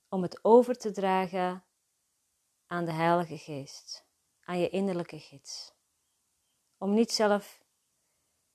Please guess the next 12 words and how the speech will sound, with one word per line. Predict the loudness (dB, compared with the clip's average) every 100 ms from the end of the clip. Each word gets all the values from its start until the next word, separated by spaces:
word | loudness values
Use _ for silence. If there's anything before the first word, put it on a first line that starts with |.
| _ _
ermee | -2 0 0
aan | 0 -2
de |
slag | -2 -2 -4
te | -4 -8
gaan, | -2 0 0 -2 -4 -10 _ _ _ _
te | -10
analyseren | -6 -2 -2 -4 0 4 6 4 2 0 -2 -6
en | -8 -10 -8
weet | -6 -6
ik | -8
veel. | -10 -6 -4 -4 -6